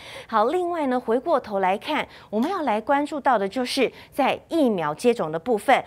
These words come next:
那么现在呢，有一些国家你很好奇哦，你觉得有疫苗大家都会去打，事实上真的不是这样的。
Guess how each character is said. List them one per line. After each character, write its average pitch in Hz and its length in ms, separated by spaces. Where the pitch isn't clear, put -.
那 349 80
么 349 80
现 339 300
在 320 140
呢， 269 160
有 214 180
一 277 80
些 269 180
国 233 220
家 254 220
你 226 200
很 247 160
好 226 280
奇 190 280
哦， 202 120
你 208 160
觉 269 120
得 320 80
有 220 220
疫 285 140
苗 220 180
大 247 160
家 226 160
都 247 100
会 247 160
去 240 160
打， 175 240
事 359 220
实 269 80
上 269 300
真 294 260
的 285 80
不 196 140
是 233 120
这 226 220
样 226 240
的。 190 180